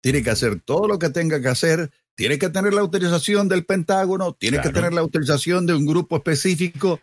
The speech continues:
Speaker 2: Mira,
Speaker 1: para poder apretar el botón. Eso
Speaker 2: Samuel, yo me
Speaker 1: me llamó la
Speaker 2: escuché
Speaker 1: atención.
Speaker 2: el, en el, en la versión audio del libro de
Speaker 1: Ya.
Speaker 2: Woodward y de Costas.
Speaker 1: Ya.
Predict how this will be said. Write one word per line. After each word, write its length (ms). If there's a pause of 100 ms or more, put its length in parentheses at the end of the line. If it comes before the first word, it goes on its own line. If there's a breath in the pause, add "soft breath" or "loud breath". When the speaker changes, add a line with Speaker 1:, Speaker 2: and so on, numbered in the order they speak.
(140)
Speaker 2:
Mira, 140
Speaker 1:
para 140
poder 200
apretar 420
el 100
botón. 480
Eso 220
Speaker 2:
Samuel, 280
yo 100
me 80
Speaker 1:
me 60
llamó 220
la 60
Speaker 2:
escuché 180
Speaker 1:
atención. 220
Speaker 2:
el, 460
en 140
el, 500
en 120
la 80
versión 380
audio 340
del 180
libro 380 (240)
de 560
Speaker 1:
Ya. 200
Speaker 2:
Woodward 240
y 140
de 300
Costas. 500 (680 soft breath)
Speaker 1:
Ya. 80